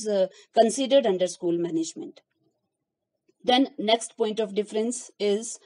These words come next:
uh, regarding scope। School प्रशासन का जो scope है, कार्यक्षेत्र है, वो बहुत wider होता है, जैसे हमने पहले ही explain कर दिया है। और जो school management का scope है,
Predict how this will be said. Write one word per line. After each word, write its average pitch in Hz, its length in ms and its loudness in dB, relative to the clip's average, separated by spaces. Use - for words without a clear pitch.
uh, 170 320 0
regarding 185 440 2
scope। - 560 -6
School 381 500 4
प्रशासन 285 640 2
का 277 340 2
जो 240 220 -6
scope 226 400 2
है, 226 320 -2
कार्यक्षेत्र 233 600 2
है, 208 340 0
वो 220 140 0
बहुत 214 380 -2
wider 175 400 -4
होता 208 240 -2
है, 240 260 -2
जैसे 190 220 -4
हमने 185 160 0
पहले 180 240 -6
ही 202 140 0
explain 202 380 -2
कर 202 120 -2
दिया 208 220 2
है। 233 220 0
और 208 220 8
जो 220 200 4
school 285 560 0
management 196 680 4
का 247 140 2
scope 214 320 0
है, 214 280 0